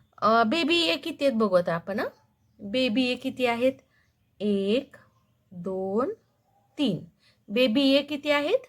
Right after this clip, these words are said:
तीन. हं? एक, दोन, तीन.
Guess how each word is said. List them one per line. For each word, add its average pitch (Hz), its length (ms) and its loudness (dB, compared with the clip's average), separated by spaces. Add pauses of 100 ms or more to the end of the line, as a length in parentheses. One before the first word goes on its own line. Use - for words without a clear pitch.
(500)
तीन. 190 280 -4 (320)
हं? 453 280 -6 (540)
एक, 262 460 -2
दोन, 220 400 -2
तीन. 254 460 -6